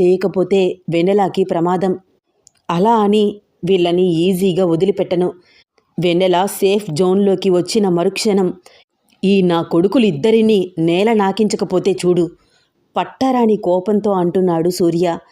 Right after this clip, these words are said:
వాళ్ళు స్టే చేసిన హోటల్ నుంచి కృష్ణమూర్తి ఉండే ఇంటి లొకేషన్ని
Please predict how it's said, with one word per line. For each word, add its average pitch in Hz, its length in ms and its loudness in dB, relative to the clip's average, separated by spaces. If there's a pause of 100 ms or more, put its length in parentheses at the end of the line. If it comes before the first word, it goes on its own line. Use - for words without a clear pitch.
(480)
వాళ్ళు 269 260 2
స్టే 233 260 0 (120)
చేసిన 294 240 2
హోటల్ 226 460 0
నుంచి 214 480 0 (440)
కృష్ణమూర్తి 240 600 0
ఉండే 190 340 2
ఇంటి 185 340 0
లొకేషన్ని 196 880 0